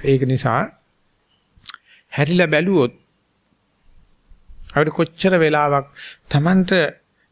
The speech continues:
ප්‍රේම කරගන්න පුළුවන්ද කියලා එක භයානක අභ්‍යාසයක් වෙනවා. විශේෂයෙන්ම වයසේ යන්න, යන්න, යන්න, යන්න අමාරු තත්ත්වයකටපත් වෙනවා. නමුත් තාමත්ම සරල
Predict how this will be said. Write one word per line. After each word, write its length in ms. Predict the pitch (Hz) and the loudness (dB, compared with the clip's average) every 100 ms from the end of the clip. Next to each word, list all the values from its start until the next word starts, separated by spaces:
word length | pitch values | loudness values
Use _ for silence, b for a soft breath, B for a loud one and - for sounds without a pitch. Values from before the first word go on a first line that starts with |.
| _ 156 | _ -2
ප්‍රේම 200 | 151 151 | 0 0
කරගන්න 420 | 143 135 127 123 | -4 -2 -2 -4
පුළුවන්ද 360 | 131 135 131 | -2 0 0
කියලා 220 | 127 123 120 | 0 -2 -2
එක 60 | |
භයානක 760 | 117 107 127 147 165 170 160 151 165 - | -2 -2 0 2 2 2 0 2 0 -2
අභ්‍යාසයක් 640 | 135 131 127 110 123 - | -4 0 0 0 -2 -2
වෙනවා. 260 | 110 107 - _ _ _ _ _ _ _ _ - | -6 -8 -12 _ _ _ _ _ _ _ _ -4
විශේෂයෙන්ම 540 | 127 160 160 170 151 | 0 4 4 2 2
වයසේ 360 | 139 135 - 123 | 2 0 -2 -2
යන්න, 260 | 123 156 | 0 2
යන්න, 280 | 165 160 165 | 2 2 0
යන්න, 260 | 160 127 117 | 0 0 0
යන්න 240 | 107 101 110 185 - B B | 0 0 0 -2 -8 B B
අමාරු 380 | - 127 151 170 | -2 2 2 2
තත්ත්වයකටපත් 680 | 160 - 120 113 120 117 - | 0 0 0 0 0 -2 -2
වෙනවා. 200 | 123 123 | 0 0
නමුත් 280 | 120 120 - | 0 -4 -6
තාමත්ම 680 | - 131 143 160 160 160 147 | -2 0 2 2 0 -2 -2
සරල 320 | - 127 | 0 0